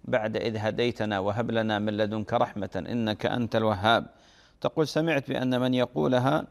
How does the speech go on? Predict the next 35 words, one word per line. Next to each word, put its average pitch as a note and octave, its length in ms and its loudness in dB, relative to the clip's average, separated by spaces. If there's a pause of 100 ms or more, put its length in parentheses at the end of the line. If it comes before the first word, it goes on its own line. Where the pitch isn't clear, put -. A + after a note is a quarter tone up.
(400)
ينور C3 440 2
الله A#2+ 380 4
عز G#2 220 -2
وجل A#2 340 0
له A2+ 140 2
في G2+ 160 -4
قبره". F2 380 -2 (600)
أختي - 200 -10
الفاضلة C#3+ 400 2
بارك C3 360 0
الله B2 220 0
فيك، B2+ 300 -4
أنا B2 260 0
لا E3 160 2
أحفظ B2+ 340 0
نصا A#2+ 400 -4
في A2+ 180 -4
هذا A#2 280 0
عن G#2 220 0
النبي G#2 320 0
صلى G#2+ 260 -2
الله G2+ 400 2
عليه G#2 420 -2
وآله F#2+ 420 0
وسلم، E2 440 -4 (640)
فليس D3 380 2
لهذا A#2+ 460 2
أصل. - 360 0 (580)
يعني F#2 300 -2
النبي A#2+ 320 2
عليه A2+ 180 2
الصلاة A2+ 280 -2
والسلام A2 320 -4
ما D3 160 4
قال: G#2+ 440 2